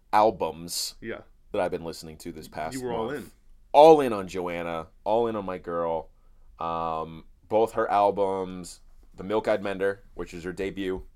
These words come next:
Speaker 1: and Ease, spelt Y S, Jake.
Speaker 2: Mm-hmm, mm-hmm,
Speaker 1: Um,
Speaker 2: mm-hmm.
Speaker 1: her second album, amazing. The harp infused, um, arrangements. Just check that out if you want something kinda different, kind of.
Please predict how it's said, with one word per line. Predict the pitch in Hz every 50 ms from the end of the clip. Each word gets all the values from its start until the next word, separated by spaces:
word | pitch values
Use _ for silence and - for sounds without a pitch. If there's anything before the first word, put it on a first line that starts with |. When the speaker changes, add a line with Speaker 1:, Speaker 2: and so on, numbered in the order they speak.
| -
Speaker 1:
and | - 92 90 87 - -
Ease, | 123 120 110 107 113 113 - - - - - - -
spelt | - - - 110 95 87 - -
Y | 92 98 104 117 113
S, | 101 104 - -
Jake. | - - - 131 110 101 127
Speaker 2:
Mm-hmm, | 131 135 147 160 170 180 180 226 277
mm-hmm, | 202 131 127
Speaker 1:
Um, | 113 110 107 104 101 98 98 92 92 92
Speaker 2:
mm-hmm. | 123 123 131 143 147 165 - -
Speaker 1:
her | - 117
second | - - 127 113 113 107
album, | 104 104 98 98 104 98 90 - - - - -
amazing. | 110 113 110 110 110 110 107 95 110 107 110 107 107 101 - _ _ _ - - -
The | 90 101 - -
harp | - - - - - 120 117 - - - - - - - - - - - 113 113 101 98
infused, | - - - 120 120 117 113 113 113 113 113 110 104 - - - - - - - - _ _ _ - - -
um, | - 98 98 95 95 98 95 95 92 92 92 92 92 90 87 90 - - - -
arrangements. | 110 113 107 104 110 113 113 113 - 120 117 110 107 107 - - - - -
Just | - - 110 - - - - -
check | - - - 127 - -
that | 110 107 107 104
out | 104 101 95 92
if | 87 -
you | 95 87
want | 85 82 85
something | - 92 - - 82
kinda | 80 - 87 85 80
different, | - - 90 85 - - 82 78 - -
kind | - - 85 80 80
of. | 80 82